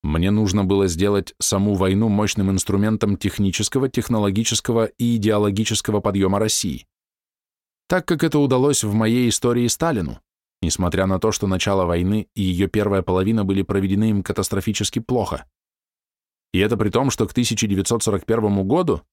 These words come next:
то есть спустя два года и полдюжины военных кампаний, проведённых вермахтом после начала горячей фазы Второй мировой войны,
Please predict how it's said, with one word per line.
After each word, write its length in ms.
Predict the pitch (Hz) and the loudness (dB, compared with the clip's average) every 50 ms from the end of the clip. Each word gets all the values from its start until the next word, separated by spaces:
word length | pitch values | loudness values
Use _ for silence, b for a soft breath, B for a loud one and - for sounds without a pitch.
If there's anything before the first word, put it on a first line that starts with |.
| _ _ - | _ _ -2
то 100 | 107 101 | 0 2
есть 300 | 101 95 - - - - | 2 2 0 -2 -6 -8
спустя 460 | - - - - 113 - - - 110 107 | -8 -4 -2 -2 -2 0 0 0 0 2
два 180 | 101 101 98 | 2 2 2
года 240 | 92 110 120 110 107 | 2 0 2 2 2
и 60 | 101 | 0
полдюжины 580 | 87 - 98 98 98 95 117 117 101 107 104 95 | 0 2 0 2 2 2 0 2 2 2 2 2
военных 420 | 92 92 95 104 104 101 90 - | 2 2 2 2 2 0 -2 -2
кампаний, 460 | - 101 95 90 - 107 107 104 95 | -2 -2 -2 0 0 0 0 0 0
проведённых 560 | 82 - 92 90 95 92 107 101 98 92 - - | 0 0 0 0 0 0 0 0 0 -2 0 0
вермахтом 600 | 104 107 107 104 90 - - 98 92 87 - _ _ | 0 2 2 0 0 -2 -2 -2 -2 -2 -4 _ _
после 260 | - 101 - - 92 | -4 -2 -2 0 0
начала 360 | 92 90 - - 107 101 95 87 | 0 0 0 0 0 0 0 0
горячей 480 | 82 92 95 101 101 98 - - 90 | 0 0 0 0 0 0 0 -2 -2
фазы 280 | - 98 101 98 92 85 | 0 0 -2 0 -2 -4
Второй 280 | - - 90 92 92 | -4 -2 0 0 0
мировой 340 | 92 87 85 85 87 90 87 | 0 0 0 0 0 0 0
войны, 340 | 80 82 85 87 117 160 | 0 0 0 0 0 -2